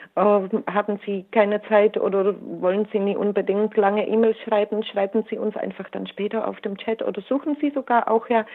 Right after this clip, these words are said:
in häufig gestellten Fragen Ihre Antwort. Wenn diese ja schon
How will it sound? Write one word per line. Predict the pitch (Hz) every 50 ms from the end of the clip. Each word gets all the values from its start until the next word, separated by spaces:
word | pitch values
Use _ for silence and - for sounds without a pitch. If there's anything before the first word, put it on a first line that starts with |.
| - - - -
in | - 208 220 208
häufig | 226 220 220 220 - 202 - -
gestellten | - 208 196 - - 202 190 185 190 - 196 190 -
Fragen | - 202 190 190 196 190 196 190 190 190 190 - - - - _ _
Ihre | - - 202 196 185 - -
Antwort. | 185 185 190 196 - - 202 190 185 185 190 - - - _ _ _ _ _ _ -
Wenn | - 190 190 190
diese | 185 175 175 - 190
ja | 175 180 175 175
schon | - - - 170 175 175 175